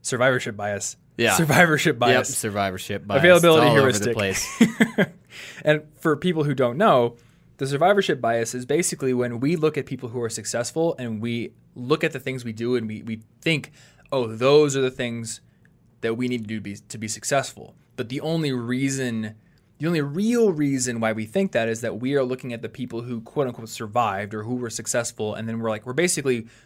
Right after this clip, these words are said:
Speaker 1: working backwards from the way that we should be working instead of trying something out of, and, you know, using actual evidence and actual objective, you know, rational thought to figure out if this is a good thing or not. We're just saying, because the survivor uses it, it's a good technique.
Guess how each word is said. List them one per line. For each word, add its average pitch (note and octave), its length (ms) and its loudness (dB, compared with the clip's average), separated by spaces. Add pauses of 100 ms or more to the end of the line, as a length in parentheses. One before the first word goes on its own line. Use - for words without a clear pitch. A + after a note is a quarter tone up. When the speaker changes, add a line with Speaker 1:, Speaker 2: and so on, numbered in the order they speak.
(120)
Speaker 1:
working B2 520 -2 (340)
backwards A#2+ 600 0
from A#2 120 -8
the G#2+ 60 -4
way G#2+ 100 -2
that G2 120 -8
we G#2 80 -14
should C#3+ 260 -4
be A2+ 80 -6
working - 400 -14 (340)
instead A#2 300 -6
of A2 280 -6 (400)
trying B2 220 -2
something A2 220 -4
out A2 120 -2
of, G#2 160 -12
and, A2+ 240 -8
you A2 80 -6
know, G2 140 -8 (480)
using B2+ 360 -2
actual A#2 360 -4
evidence G#2+ 440 -4
and G#2+ 100 -6
actual G#2 400 -8
objective, G#2 760 -6 (720)
you B2 120 -6
know, G2+ 240 -6
rational A2 400 -6
thought A2 260 -4
to - 80 -18
figure A2 240 -6
out G2+ 60 -2
if G2+ 80 -10
this G#2+ 160 -8
is G#2 80 -8
a G2+ 60 -10
good G#2+ 140 -8
thing G#2 140 -8
or G2 60 -8
not. B2+ 280 -2
We're A#2 140 -8
just G#2+ 140 -10
saying, G#2+ 300 -6 (440)
because E3 320 2
the C3+ 60 -6
survivor B2+ 360 2
uses A#2+ 360 -2
it, A#2 240 -4
it's A#2 180 -10
a G#2+ 60 -10
good G2+ 260 -6
technique. G2+ 560 -14